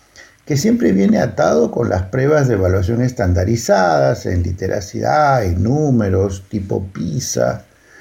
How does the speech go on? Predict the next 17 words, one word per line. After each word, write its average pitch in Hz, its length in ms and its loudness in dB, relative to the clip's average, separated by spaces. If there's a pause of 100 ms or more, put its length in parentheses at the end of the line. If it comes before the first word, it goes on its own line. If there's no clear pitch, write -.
(480)
habiendo 190 480 4
otros 196 460 0
tantos 180 500 0
componentes 135 800 0
del 104 140 -2
sistema 135 400 0
educativo 131 520 0
que 107 120 0
son 135 180 2
relevantes, 143 680 2
pero 113 200 0
los 110 220 2
gobiernos 139 480 2
no 135 160 2
los 139 220 0
quieren 143 340 -2
tocar. 98 680 -2